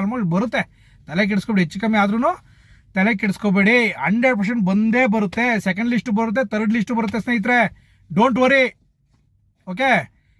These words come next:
ಯಾರು ಕೂಡ ತಲೆ ಕೆಡಿಸ್ಕೊಬೇಡಿ. ಅರ್ಧ ಮಾರ್ಕ್ಸಲ್ಲಿ ಹೋಗಿರೋ, ಸೇಮ್ ಮಾರ್ಕ್ಸಲ್ಲಿ ಹೋಗಿರೋಂಥವ್ರು, ಅರ್ಧ ಮಾರ್ಕ್ಸಲ್ಲಿ ಹೋಗಿರೋಂಥವ್ರು, ಮತ್ತೆ ಒಂದು ಮಾರ್ಕ್ಸಲ್ಲಿ ಹೋಗಿರೋಂಥವ್ರು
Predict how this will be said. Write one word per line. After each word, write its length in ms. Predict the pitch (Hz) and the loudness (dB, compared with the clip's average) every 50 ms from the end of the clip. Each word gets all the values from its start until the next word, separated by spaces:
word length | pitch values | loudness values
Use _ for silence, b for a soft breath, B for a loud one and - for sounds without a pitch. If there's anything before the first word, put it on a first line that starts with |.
| _ - | _ -4
ಯಾರು 160 | 170 185 208 | -2 -2 -2
ಕೂಡ 120 | 202 220 226 | -2 -2 -4
ತಲೆ 260 | 196 - 202 208 208 | -2 -2 -2 -2 -2
ಕೆಡಿಸ್ಕೊಬೇಡಿ. 500 | 214 208 180 - 226 190 202 208 233 240 254 240 - b b b b b b | -2 -6 -4 -2 0 2 2 4 2 2 0 -2 -6 b b b b b b
ಅರ್ಧ 180 | b 165 165 185 | b -2 0 2
ಮಾರ್ಕ್ಸಲ್ಲಿ 400 | 208 208 214 202 - 226 214 214 | 2 2 2 0 -2 -2 -2 0
ಹೋಗಿರೋ, 240 | 208 208 214 208 180 | 0 0 0 0 -2
ಸೇಮ್ 240 | - - 214 214 214 | 0 0 0 2 0
ಮಾರ್ಕ್ಸಲ್ಲಿ 260 | 214 180 220 220 214 | 0 0 -2 -2 -2
ಹೋಗಿರೋಂಥವ್ರು, 440 | 214 208 214 214 202 185 220 220 202 | -2 0 0 0 0 0 0 0 -2
ಅರ್ಧ 160 | 170 156 202 | 0 0 0
ಮಾರ್ಕ್ಸಲ್ಲಿ 360 | 202 214 208 185 - 214 214 | 0 0 0 -2 -2 -2 -2
ಹೋಗಿರೋಂಥವ್ರು, 440 | 208 202 208 208 202 180 214 202 208 | 0 0 0 0 0 0 -2 -2 0
ಮತ್ತೆ 340 | 208 208 - 226 233 240 240 | -2 -2 -2 -2 -4 -2 -2
ಒಂದು 220 | 202 180 180 196 | 0 0 0 2
ಮಾರ್ಕ್ಸಲ್ಲಿ 300 | 202 202 185 - 202 190 | 0 0 -2 -2 -2 -2
ಹೋಗಿರೋಂಥವ್ರು 540 | 190 185 196 196 185 170 - 180 190 220 | -2 0 0 -2 -2 -2 -2 -2 -2 -4